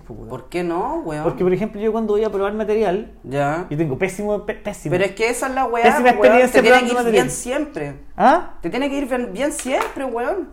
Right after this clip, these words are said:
Speaker 1: Ya, pero cuando estáis partiendo
Speaker 2: No, weón, el weón que no lo tiene, no lo tiene nomás.
Speaker 1: Pero es
Speaker 2: Es
Speaker 1: que
Speaker 2: así de
Speaker 1: estáis, pero yo
Speaker 2: simple.
Speaker 1: no, a, a, bueno, a mí nunca me ha ido bien siempre.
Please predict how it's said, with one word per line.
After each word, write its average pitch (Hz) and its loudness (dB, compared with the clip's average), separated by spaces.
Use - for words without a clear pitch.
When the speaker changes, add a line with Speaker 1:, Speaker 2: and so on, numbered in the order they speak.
Speaker 1:
Ya, 185 8
pero 240 4
cuando 208 6
estáis 262 2
partiendo 262 -2
Speaker 2:
No, 180 4
weón, 160 2
el 175 0
weón 160 0
que 180 -2
no 175 -2
lo 180 0
tiene, 175 -2
no 175 -2
lo 175 -4
tiene 139 -4
nomás. 127 -8
Speaker 1:
Pero 196 2
es 208 -2
Speaker 2:
Es 147 0
Speaker 1:
que 220 4
Speaker 2:
así - 0
de 247 6
Speaker 1:
estáis, 151 -2
pero 220 0
yo 214 -4
Speaker 2:
simple. 247 0
Speaker 1:
no, 262 -4
a, 233 -2
a, 226 0
bueno, 269 0
a 277 -4
mí 269 -2
nunca 240 -2
me 233 0
ha 233 2
ido 247 0
bien 247 -4
siempre. 233 -6